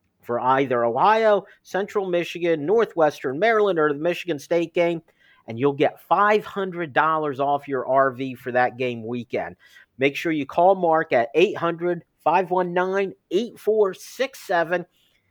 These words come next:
Tell him you want the K S N R V special and save five hundred dollars. All right, Andy, this is it. Finally, we've been waiting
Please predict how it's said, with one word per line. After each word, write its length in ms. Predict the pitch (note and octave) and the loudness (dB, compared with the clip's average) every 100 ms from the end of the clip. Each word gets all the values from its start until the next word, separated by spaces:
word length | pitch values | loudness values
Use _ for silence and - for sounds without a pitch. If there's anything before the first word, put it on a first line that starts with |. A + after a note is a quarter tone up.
| _ | _
Tell 180 | - D4+ | -4 -2
him 120 | A3 | -4
you 100 | E3 | -4
want 220 | E3 D#3 | -4 -4
the 80 | - | -8
K 340 | - - G3 F#3 | -6 -2 0 0
S 180 | D#3 | -2
N 200 | F3+ D#3+ | -2 -2
R 260 | D3 C#3 D3+ | 0 2 2
V 240 | C#3 C#3 | 0 -8
special 640 | A#2+ - D3 C#3 C#3+ C3+ - _ | -10 0 0 0 -4 -8 -10 _
and 160 | - G#2+ | -14 -12
save 320 | - C#3+ B2+ - | -2 0 0 0
five 300 | B2+ B2 - | 0 0 -2
hundred 300 | A#2+ A#2 G#2 | -6 -4 -2
dollars. 420 | A2+ G#2+ F#2 - _ _ _ _ _ _ | -2 -2 -4 -10 _ _ _ _ _ _
All 100 | D3 | 2
right, 260 | E3 F#3+ F#3 | 4 4 4
Andy, 460 | F3+ F3+ F#3 E3+ A2 | 2 2 0 -2 -6
this 320 | B2 G3 F#3+ | 0 0 -2
is 180 | G3 F#3 | -6 2
it. 280 | A3+ G3+ - | 2 2 -2
Finally, 640 | - - G3 A#3+ G#3 D3+ | -6 2 4 4 2 -2
we've 220 | B2 C3+ B2 | -4 -6 -4
been 180 | C3+ | -4
waiting 440 | C3 F3+ G3+ F3+ | 0 2 2 -2